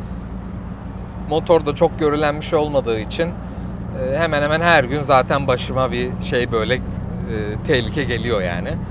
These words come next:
Ama müdahale etme şansım oluyor. Yani kurtarma payım oluyor. Çünkü atıyorum adam en sağ şeritten bir anda sağa çıkıyor.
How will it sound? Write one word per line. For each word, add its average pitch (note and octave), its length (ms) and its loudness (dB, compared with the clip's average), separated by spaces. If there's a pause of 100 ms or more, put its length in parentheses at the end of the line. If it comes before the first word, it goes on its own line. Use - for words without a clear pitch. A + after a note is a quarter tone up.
(360)
Ama A3 340 6 (380)
müdahale F#3+ 440 8
etme F#3+ 400 2
şansım F3 480 2
oluyor. G#2+ 360 0 (100)
Yani A#2 260 0
kurtarma D#3 420 4
payım D3 300 2
oluyor. G#2+ 400 0 (540)
Çünkü F#3+ 340 0
atıyorum F3 360 4
adam E3+ 260 6 (300)
en F#3 160 8
sağ F3+ 220 8
şeritten E3+ 500 4 (200)
bir D#3 80 6
anda B2+ 320 6
sağa A2+ 340 4
çıkıyor. A3+ 380 2